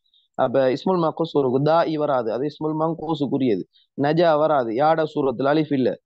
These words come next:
ஹுதா வரும், ஒட்டவா வரும், ஏன்டா யாட சூரத்துல தான் அலிஃப் இருக்கு. சஹரா வராது, அப்ப இதுல விட ஹுதா. அடுத்த கேட்டிருக்கே, "வத்பி பர்னாமிஜ் இர்ஷாதின் வபி சுனனில் ஹாதி, ஆ, நதஅப்பத்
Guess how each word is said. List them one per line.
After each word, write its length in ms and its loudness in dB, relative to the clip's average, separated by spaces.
ஹுதா 260 2
வரும், 340 -2
ஒட்டவா 400 2
வரும், 200 0
ஏன்டா 220 -2
யாட 280 2
சூரத்துல 480 0
தான் 240 0
அலிஃப் 180 0
இருக்கு. 220 -2
சஹரா 640 -2
வராது, 440 0
அப்ப 280 0
இதுல 280 2
விட 200 2
ஹுதா. 360 0
அடுத்த 380 -2
கேட்டிருக்கே, 400 2
"வத்பி 420 0
பர்னாமிஜ் 500 0
இர்ஷாதின் 580 0
வபி 180 -2
சுனனில் 320 0
ஹாதி, 540 0
ஆ, 220 2
நதஅப்பத் 760 -2